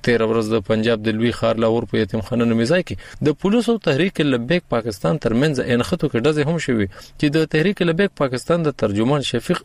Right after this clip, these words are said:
امینی لخوا رسنیو ته ویل شوي، د پولیسو په ډزو کې د دوی د پنځو نه زیات تنان وژل شوي او یو شمیر تنان نور زخمیان هم دي. بل خوا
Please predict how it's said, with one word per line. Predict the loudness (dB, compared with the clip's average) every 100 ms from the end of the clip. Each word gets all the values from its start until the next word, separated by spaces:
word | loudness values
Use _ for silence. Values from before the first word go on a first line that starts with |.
| 0
امینی | 2 2 0
لخوا | 0 0 0 0
رسنیو | 0 2 0 2
ته | 0
ویل | 0 0
شوي، | 0 -2 -6 -20 -2
د | -2 2
پولیسو | 2 2 0
په | 0
ډزو | 2 0
کې | 0 0
د | 0
دوی | 0 0
د | 0 0
پنځو | 0 2 2
نه | 2 2
زیات | 0 2
تنان | 0 2 2
وژل | 2 2 0 2
شوي | 0 -2 -6 -2 2
او | 2
یو | 4 2 0
شمیر | 0 -2 0
تنان | 0 2 2 0
نور | 0 0
زخمیان | 0 0 0 2
هم | 0
دي. | -2 -8 -4 -2
بل | 0
خوا | 0